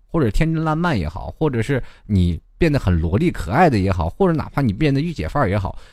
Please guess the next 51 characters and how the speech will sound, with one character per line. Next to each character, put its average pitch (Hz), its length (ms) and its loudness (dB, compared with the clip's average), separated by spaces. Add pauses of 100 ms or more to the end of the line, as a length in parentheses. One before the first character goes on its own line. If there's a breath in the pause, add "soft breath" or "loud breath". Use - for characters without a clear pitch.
(100)
都 226 140 6
要 170 100 8
对 214 220 0
症 185 180 2
下 170 160 0
药， 190 200 -2 (280)
所 226 220 6
以 202 80 4
说 160 100 2
才 135 160 0
能， 147 240 0 (560)
哎， 151 340 0 (360)
这 160 120 0
个 95 380 4
十 - 160 -2
拿 131 160 4
九 127 180 0
稳。 107 200 -2
你 117 100 2
看 240 200 6
一 240 40 2
个 233 80 4
男 202 240 6
生 214 160 6
啊， 104 200 2 (920)
啊， 101 220 2
如 113 120 0
果 196 120 6
追 214 180 2
一 208 60 0
个 226 80 4
女 151 180 4
生， 143 300 2 (240 soft breath)
这 254 100 2
个 254 80 6
女 151 180 6
生 180 200 4
本 95 200 0
来 101 160 2
就 190 120 4
是 180 100 2
很 92 320 -4 (720)
女 104 160 2
神 92 240 4
范 190 100 4
儿 165 80 4
的 101 80 2
一 92 60 0
个 95 80 2
女 90 160 -2
生 87 180 -6